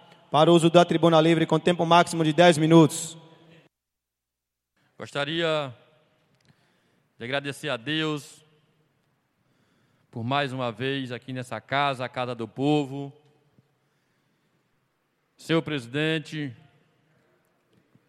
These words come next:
Speaker 2: Ricardo de Moliquim, a mesa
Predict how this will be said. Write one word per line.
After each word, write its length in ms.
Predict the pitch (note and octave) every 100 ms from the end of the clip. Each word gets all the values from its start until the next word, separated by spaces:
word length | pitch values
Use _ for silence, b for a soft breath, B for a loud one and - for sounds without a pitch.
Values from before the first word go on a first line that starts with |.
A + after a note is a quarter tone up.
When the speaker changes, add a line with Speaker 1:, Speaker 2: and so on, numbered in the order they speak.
| _
Speaker 2:
Ricardo 380 | A#2+ - D3 C3+
de 60 | C3+
Moliquim, 640 | B2+ A#2 - C#3 C#3+ C#3+ - _ _ _ _ _ _ _ _ _ _ _ _ _ _ _ _ _ _ _ _ _ _ _ _ _ _ _ _ _
a 120 | - A#2+
mesa 600 | C3 D3+ C#3+ B2+ A#2+